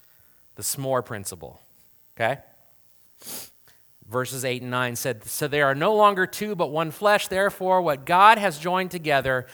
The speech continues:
let no one separate." Have you ever eaten a s'more? Okay. So you get these three incredible things, graham crackers, marshmallows, and chocolate, and then you heat 'em up, right?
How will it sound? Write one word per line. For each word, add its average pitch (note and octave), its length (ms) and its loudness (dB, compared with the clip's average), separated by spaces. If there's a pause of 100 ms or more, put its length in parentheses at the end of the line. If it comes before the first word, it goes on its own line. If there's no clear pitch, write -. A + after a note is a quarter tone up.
(200)
let C3+ 260 2
no D#3 280 2
one C#3+ 540 0 (440)
separate." A2+ 800 -2
Have F3+ 160 -6
you A3+ 80 -2
ever A#3+ 220 0
eaten G#3 300 -8
a A3 40 0
s'more? G3 560 0 (1800)
Okay. A#3+ 360 6 (1300)
So - 140 -8
you G#3+ 120 -6
get A#3 180 6
these G#3+ 180 -2
three C4 220 2
incredible A#3 460 6
things, G3 340 2
graham G#3+ 260 6
crackers, E3+ 440 0
marshmallows, F#3+ 500 0
and D#3+ 100 -8
chocolate, F#3 440 4
and E3+ 80 -2
then G3 100 -2
you F#3+ 120 -4
heat A#3 280 -8
'em G#3+ 140 4
up, F3 300 8
right? F#3+ 340 4